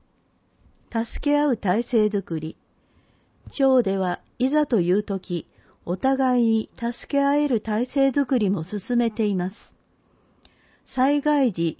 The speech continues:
協力井戸。大規模災害時に水道の供給が停止した場合、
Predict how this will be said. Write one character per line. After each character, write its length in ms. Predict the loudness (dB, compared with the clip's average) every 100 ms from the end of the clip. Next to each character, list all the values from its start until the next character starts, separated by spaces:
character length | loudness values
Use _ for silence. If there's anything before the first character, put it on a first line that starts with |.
| -4
協 260 | 0 2
力 320 | 2 0 0
井 100 | -2
戸。 180 | -2 -8 -12 _ _ _ _ _ _ _ _ _ -4
大 260 | 0 0
規 200 | 0 -2
模 120 | 0 0
災 300 | 0 0 2
害 260 | 2 0
時 140 | -2 -4
に 200 | -6 -12
水 380 | -8 0 0 2
道 180 | 2
の 140 | 2 2
供 240 | 0 0
給 240 | 0 -2 -2
が 160 | -2
停 200 | -2 -2
止 180 | -2 -4
し 100 | -6
た 160 | -6 -6
場 240 | -4
合、 60 | -4